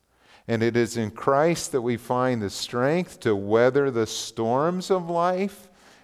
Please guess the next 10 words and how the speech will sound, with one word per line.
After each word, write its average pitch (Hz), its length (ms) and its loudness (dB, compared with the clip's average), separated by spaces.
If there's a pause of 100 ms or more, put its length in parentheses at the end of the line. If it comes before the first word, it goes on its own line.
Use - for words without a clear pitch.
and 95 180 -6
the 87 60 -4
trials 170 760 4
or 104 120 0
persecutions 165 1080 -4
or 120 120 0
things 156 380 -4
that 160 80 -6
may 151 200 -4
come. 160 400 -6